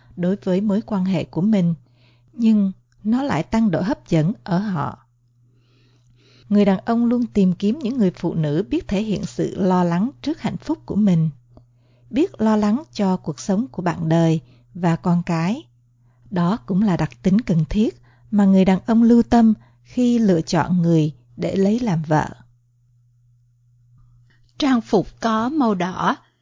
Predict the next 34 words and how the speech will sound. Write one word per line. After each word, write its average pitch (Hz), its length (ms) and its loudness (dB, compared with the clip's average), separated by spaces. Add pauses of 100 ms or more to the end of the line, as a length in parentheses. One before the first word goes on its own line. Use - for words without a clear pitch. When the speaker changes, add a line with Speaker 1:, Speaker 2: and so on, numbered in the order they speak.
(280)
Speaker 2:
Nhiều 254 180 6
nghiên 285 180 4
cứu 285 340 0
đã 220 100 -4
khẳng 208 280 -6
định 175 280 -4
màu 185 200 -2
đỏ 165 320 -8
được 180 160 -8
xem 208 380 -6
là 185 140 -6
màu 175 260 -2
của 226 120 -8
tình 196 280 -8
yêu, 262 320 0 (400)
của 202 340 4
sự 196 160 0
đam 262 280 2
mê 269 260 2 (200)
và 220 300 0
gợi 196 220 -2
cảm 202 400 -6
hứng 262 240 2 (140)
tình 185 220 0
dục. 175 320 -2 (800)
Cho 226 140 2
dù 196 400 2
là 180 480 -2
khăn, 226 400 -4 (180)
áo, 220 420 -4 (140)
mũ, 220 340 2 (180)
váy, 233 320 2 (340)
màu 247 200 2
đỏ 196 320 -2